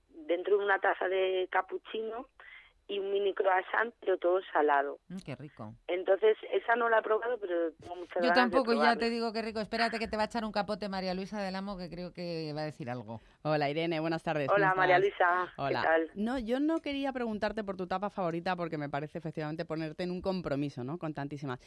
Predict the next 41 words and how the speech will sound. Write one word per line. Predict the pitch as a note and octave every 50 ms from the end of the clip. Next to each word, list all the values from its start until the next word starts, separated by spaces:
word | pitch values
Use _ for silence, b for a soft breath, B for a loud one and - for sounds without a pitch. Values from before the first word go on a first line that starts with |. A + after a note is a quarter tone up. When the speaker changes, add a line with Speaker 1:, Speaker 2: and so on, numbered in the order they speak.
| B B B B
Speaker 3:
Yo | - E3+ G3+
Speaker 2:
Pero | G#3 A#3+ B3+
Speaker 3:
quería | C#4+
Speaker 2:
mira | G#3 F#3
qué | F3
Speaker 3:
que | F3+
Speaker 2:
bien | E3 D#3 D3+
ha |
Speaker 3:
nos | D3 -
Speaker 2:
salido. | - C3+ C3 C3+ B2+ B2+ C3 - - -
Speaker 3:
Ah, | - G3
ha | F#3+ F3 F3+ F#3 F3+
salido | G3+ G3 G3+ G#3 A3
fenomenal. | G#3+ A#3 G#3 F3+ E3+ F3+ F#3 F3+ B B B B B
No, | - G3+ G3+ E3+ - - -
quería | - G3+ G3+ A3+ A#3+
que | - C4
nos | C4 B3+ A3+
contases, | - A3+ A3+ G#3+ - A3 A3 G3 G3 F#3 E3 D#3 - E3
eh, | D3 D3 C#3+ C#3 C#3 C#3 C3+ C3+ -
una | D#3 E3+ F3 E3+ E3+
novedad | E3 E3 E3 E3+ F3+ F3+
que | F3+ E3+
tenéis | - D#3 D#3 D#3 D#3+
este | D#3+ - - D#3 D#3
año | E3 E3+ D#3+ D3
que | - C#3+
a |
mí | C#3+ D3 D3+
me | D#3 D3+
parece | D3 C#3+ D3+ - - D#3
muy | D#3 D#3+ E3
significativa | D#3 - F3+ F3 E3+ D#3+ F3 - D#3 D#3 F3 F3+ F#3+ F3+
y | E3
muy | D#3+ D#3+ E3 E3+
destacable | F3 F3 - - F3+ E3 - F3+ F3+ F3+ E3+ E3+ E3 E3+ E3 D#3
de | D#3 D3+
esta | D3+ - E3
edición | D#3+ D#3+ D#3 - E3+ D#3+ D#3+
de | D#3
Tapapiés, | D3+ - D3 D3 C#3+ D#3+ D#3+ E3 F3 F3 -